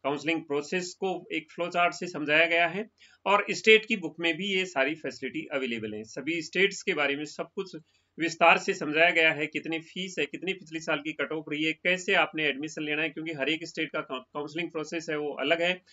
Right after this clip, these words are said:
तो सभी स्टेट के काउंसलिंग प्रोसेस को समझाया गया है, चॉइस आपने कैसे फिल करना है स्टेट में, डॉक्यूमेंट्स क्या चाहिए उसके बारे में भी समझाया है। आयुष और वेटनरी की बुक में भी ये सारी फैसिलिटी अवेलेबल हैं। इसको आप हमारे इस वीडियो के डिस्क्रिप्शन बॉक्स से डाउनलोड कर सकते हैं।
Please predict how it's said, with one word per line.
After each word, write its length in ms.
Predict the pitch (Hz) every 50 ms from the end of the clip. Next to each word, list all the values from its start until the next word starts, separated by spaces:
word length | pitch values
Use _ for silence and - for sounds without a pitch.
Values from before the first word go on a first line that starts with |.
| - - - _ _ -
तो 40 | 170
सभी 300 | 170 - 190 190 226 214
स्टेट 260 | 208 - 202 196 196
के 120 | - 190 180
काउंसलिंग 380 | 175 165 160 160 175 180 170
प्रोसेस 360 | - - 151 147 - 190 185
को 100 | - 202
समझाया 360 | 180 - 170 175 170 180 175 175
गया 200 | 170 175 175 165
है, 120 | 170 170
चॉइस 360 | - - 185 196 202 196 202 196
आपने 260 | 170 160 165 165 156
कैसे 260 | 160 156 151 - 147
फिल 160 | - 143 131
करना 240 | 120 135 123 143 160
है 120 | 170 175
स्टेट 280 | 160 - - 180 170 180
में, 100 | 202 202
डॉक्यूमेंट्स 520 | 175 165 160 - 190 202 208 214 202 208 -
क्या 160 | - 180 170
चाहिए 240 | 165 - 143 160 175
उसके 280 | 175 175 - - 180
बारे 200 | 156 131 120 120
में 140 | 120 123 123 123
भी 80 | 165
समझाया 440 | 180 - 127 120 110 117 113 113 110
है। 160 | 107 107 101 - _ _ _ _ _ _ _ -
आयुष 300 | 135 139 160 165 160 165
और 120 | 165 160 143
वेटनरी 360 | 147 139 - 139 147 151 156
की 140 | 151 - 180
बुक 160 | 135 180 - 139
में 100 | 143 147 143
भी 100 | 170 175
ये 160 | 165 165 165
सारी 320 | 165 143 131 135 147 165 175 - _ -
फैसिलिटी 480 | 139 131 - 135 127 - 175 214 226 _ _ -
अवेलेबल 460 | 180 170 160 147 135 131 107 117 113
हैं। 180 | 113 113 113 -
इसको 220 | - - - - 160
आप 160 | 156 165 160 147
हमारे 220 | 147 156 160 160
इस 140 | 160 156 -
वीडियो 240 | 143 143 131 143 156
के 120 | 156 - 147
डिस्क्रिप्शन 460 | 131 120 - - 151 - - 185 185
बॉक्स 260 | 160 156 156 - -
से 60 | 175
डाउनलोड 380 | 147 131 131 135 139 165 180 185
कर 100 | 196 180
सकते 280 | - 175 - - 196
हैं। 220 | 190 185 214 240